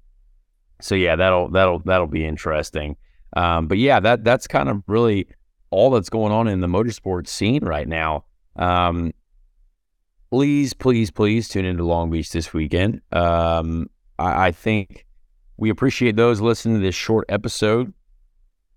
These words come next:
as well. Uh, Joey will be back next week, I believe, uh, and we will get a full Long Beach debrief, probably have a, a good guest on as well. Uh, if whoever agrees to do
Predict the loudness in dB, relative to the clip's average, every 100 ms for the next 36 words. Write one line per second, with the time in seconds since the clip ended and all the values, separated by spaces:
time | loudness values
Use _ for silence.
0 | _ 0 0 0 2 4 4 2 0 0
1 | 0 0 0 0 0 0 0 2 0 -2
2 | -6 -6 -4 -2 0 0 0 0 0 -2
3 | -4 -6 -2 0 0 0 -2 -2 -2 -2
4 | -4 -2 -2 -2 -2 -4 -4 -4 -2 -2
5 | -2 -4 -2 0 0 0 2 2 2 2
6 | 0 -2 -2 -2 -4 -2 -4 -2 -2 -2
7 | -2 -8 -6 -4 -2 -2 -2 -4 -4 0
8 | 2 4 2 0 _ _ -6 0 2 2
9 | 0 -2 -4 -14 -4 0 0 0 -2 0
10 | 2 2 0 -2 -10 -16 -4 -4 0 0
11 | 2 2 -2